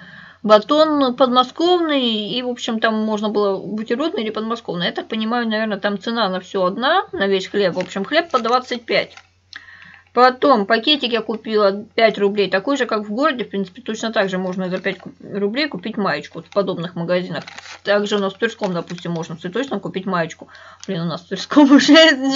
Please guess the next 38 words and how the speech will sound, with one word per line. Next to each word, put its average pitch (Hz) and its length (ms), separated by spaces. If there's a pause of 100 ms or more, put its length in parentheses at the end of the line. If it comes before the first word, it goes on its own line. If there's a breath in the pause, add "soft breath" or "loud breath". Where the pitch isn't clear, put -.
(320)
уже, 262 480
видимо, 247 380
вжилась 220 520
в - 40
эту 190 220
роль, 330 260 (420 loud breath)
что - 220
я 226 120
живу 233 260
в 214 80
другом 214 320
теперь 196 260
районе, 262 460
а 190 60
правда, 220 580
всё 202 160
никак 202 300
не 202 100
зайдёт, 208 260
что 214 140
можно 202 260
как-то 196 300
выйти 202 240
из 202 100
дома 240 240
и 180 60
посидеть 190 420
на 196 120
лавочке, 170 360
даже 170 240
у 175 80
под-, 185 420
того 226 200
же 233 100
подъезда 226 540
или 202 120
ещё 202 220
где-нибудь. 185 540